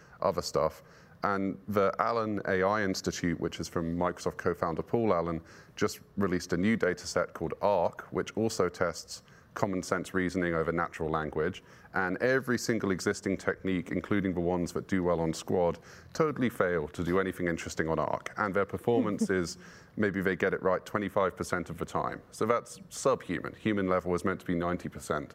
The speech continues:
And so I think that by prioritizing, like, the new, new thing, you, you risk making us think that A, A I is progressing faster than it is, and B, it sort of subverts the effect of doing useful stuff that actually works in the real world.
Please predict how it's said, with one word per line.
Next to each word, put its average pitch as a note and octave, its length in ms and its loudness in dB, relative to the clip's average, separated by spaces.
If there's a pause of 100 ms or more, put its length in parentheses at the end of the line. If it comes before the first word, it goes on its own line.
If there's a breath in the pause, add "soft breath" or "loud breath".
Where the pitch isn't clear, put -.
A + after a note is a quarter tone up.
(320 loud breath)
And G2+ 120 0
so A2 140 4
I G#2 60 2
think C#3 320 0
that G2+ 220 2 (760 loud breath)
by F#2 480 4 (720)
prioritizing, A2 1120 2 (160)
like, - 220 0
the F#2 120 0
new, G2+ 340 2
new G2 300 2
thing, A2+ 560 0
you, F#2 320 2
you F#2+ 200 2
risk G#2 440 0
making G2 420 2
us E2+ 120 -2
think F#2+ 300 0
that F#2 120 2 (140)
A, A2 260 2
A F#2+ 220 4
I F#2 60 4
is F2 80 0
progressing F2+ 420 -2
faster G#2+ 400 0
than F2+ 100 0
it F2 160 -2
is, E2+ 300 -2 (400 loud breath)
and F#2 340 0
B, A2+ 240 4
it - 120 0
sort - 140 -2
of F2+ 120 -2
subverts G2 580 0
the F#2+ 100 0
effect F2 420 -2
of E2 280 0
doing F2+ 260 2
useful F2+ 380 -2
stuff - 340 0
that - 100 0
actually E2+ 280 0
works E2 320 0
in E2 80 -2
the E2 80 0
real F2 200 2
world. D2 360 -2